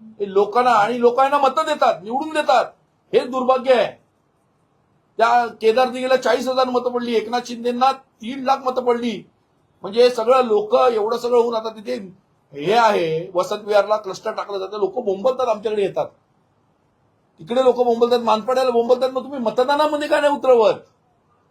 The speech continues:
तुम्ही मतं देताना, तुम्ही मतं देताना जे तुम्हाला देशोधडीला लावतायत त्यांना तुम्ही मतं देता. आमचं म्हणणं एवढंच आहे,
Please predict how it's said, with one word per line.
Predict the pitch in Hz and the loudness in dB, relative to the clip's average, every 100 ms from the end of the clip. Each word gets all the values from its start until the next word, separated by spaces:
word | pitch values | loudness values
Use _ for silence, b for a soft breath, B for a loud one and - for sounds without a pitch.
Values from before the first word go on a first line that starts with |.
| _ _ _ _ _ _ _ | _ _ _ _ _ _ _
तुम्ही | 165 208 | -14 -12
मतं | 190 196 190 247 226 | -2 -2 2 2 2
देताना, | 196 185 180 165 156 160 185 214 233 _ _ _ | 2 0 2 2 2 2 4 2 0 _ _ _
तुम्ही | 180 196 | -12 -10
मतं | 185 180 - 226 | -2 -2 2 2
देताना | 196 185 180 175 190 208 220 | 2 2 2 4 4 4 0
जे | 160 170 196 | -2 0 0
तुम्हाला | 190 185 190 | -2 -2 -2
देशोधडीला | 180 165 196 190 180 170 | -2 -4 -4 -2 0 2
लावतायत | 156 131 127 117 - _ _ _ _ | 0 0 -6 -8 -12 _ _ _ _
त्यांना | 170 170 185 | 0 0 -2
तुम्ही | 185 185 | -4 -6
मतं | 175 160 170 | -6 -4 -2
देता. | 160 151 110 - _ _ _ _ _ _ _ _ _ | -2 -4 -8 -10 _ _ _ _ _ _ _ _ _
आमचं | 127 123 170 | -10 -2 -2
म्हणणं | 151 147 | -2 -4
एवढंच | 151 143 160 | -2 -2 -2
आहे, | 160 | -2